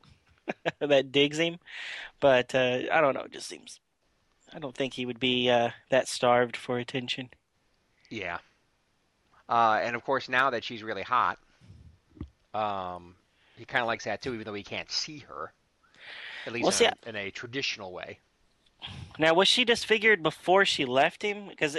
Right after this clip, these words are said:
Speaker 1: I could
Speaker 2: I don't
Speaker 1: never
Speaker 2: think so. I think she got disfigured on the planet.
Speaker 1: I did too. Got the feeling that she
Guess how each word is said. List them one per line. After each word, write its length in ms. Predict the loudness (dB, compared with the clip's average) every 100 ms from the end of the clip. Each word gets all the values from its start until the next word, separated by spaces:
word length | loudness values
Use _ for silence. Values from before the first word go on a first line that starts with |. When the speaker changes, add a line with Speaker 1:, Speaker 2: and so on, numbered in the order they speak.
| 2
Speaker 1:
I 100 | 2
could 140 | 4
Speaker 2:
I 60 | 4
don't 120 | 4
Speaker 1:
never 100 | 4
Speaker 2:
think 120 | 0
so. 200 | 0 -2
I 100 | -2 -6
think 140 | -8
she 120 | -4
got 180 | 0 0
disfigured 460 | -2 -8 -6 0 0
on 80 |
the 60 | 0
planet. 420 | -6 -8 -8 -14 _ _ _ _ _ 0
Speaker 1:
I 120 | 2
did 200 | 2 2
too. 340 | 2 2 0 -10 _
Got 160 | 0 0
the 60 | 0
feeling 380 | 2 2 2
that 220 | 2 2 0
she 680 | -4 -2 -2 -2 -4 -8